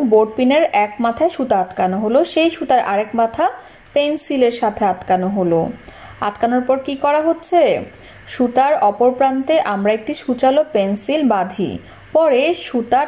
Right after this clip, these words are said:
টান টান রেখে আমরা পিনের চারিদিকে পেন্সিলটি ঘুরিয়ে আনি। তাহলে পেন্সিলটি ঘুরিয়ে বৃত্ত আঁকা হলো। তার মানে আমরা কি দেখলাম? প্রথমে একটি পিন আটকালাম, পিনের সাথে সুতা বাঁধলাম, সেই সুতার আরেক মাথা আমরা পেন্সিলে সূচালো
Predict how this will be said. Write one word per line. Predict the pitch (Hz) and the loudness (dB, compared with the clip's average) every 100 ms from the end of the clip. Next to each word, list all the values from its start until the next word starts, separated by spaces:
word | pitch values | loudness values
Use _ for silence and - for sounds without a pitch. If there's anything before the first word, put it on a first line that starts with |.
| - | -2
টান | 208 220 240 | -2 0 0
টান | 285 311 294 | 0 -2 0
রেখে | 226 190 - 254 330 202 | 0 0 0 2 2 0
আমরা | 190 185 233 330 - | 0 2 2 0 -4
পিনের | 262 285 247 269 - | -2 0 2 0 0
চারিদিকে | 233 196 202 233 226 311 339 | -2 0 -2 -4 0 0 2
পেন্সিলটি | 220 190 202 240 254 247 339 254 | 0 0 -4 -2 -2 0 2 4
ঘুরিয়ে | 226 202 180 156 | 6 4 4 0
আনি। | 151 - | -4 0
তাহলে | 190 226 | 0 2
পেন্সিলটি | 196 202 240 285 247 | 0 0 -2 -4 -4
ঘুরিয়ে | - 269 254 269 320 | 0 2 4 2 2
বৃত্ত | 208 196 - | 0 0 0
আঁকা | 170 165 185 | -2 0 -4
হলো। | 185 208 226 - - - - - - - - | -4 -6 -8 -12 -20 -20 -20 -20 -20 -20 -4
তার | 285 277 | -2 0
মানে | 294 294 | 0 0
আমরা | 277 285 285 | 2 -2 -2
কি | 285 | -4
দেখলাম? | 277 294 349 - - - | -2 0 -2 -4 -4 0
প্রথমে | 226 233 240 | 2 2 0
একটি | 247 277 285 | 0 -4 -4
পিন | 247 247 | 0 2
আটকালাম, | 254 247 277 285 381 - | 2 0 -2 -2 -4 -4
পিনের | 254 233 254 | -2 0 2
সাথে | 262 254 277 | 2 0 -2
সুতা | - - 190 | -6 -2 -2
বাঁধলাম, | 175 190 202 - - - - | -2 -4 -6 -8 -10 -20 -2
সেই | 302 311 | -2 0
সুতার | 247 208 185 | 0 2 2
আরেক | 269 269 | 0 -2
মাথা | 196 202 254 | -4 -2 0
আমরা | 233 269 254 | 2 0 0
পেন্সিলে | 202 226 - 269 | -2 -2 0 0
সূচালো | 330 262 247 247 | 0 -2 2 2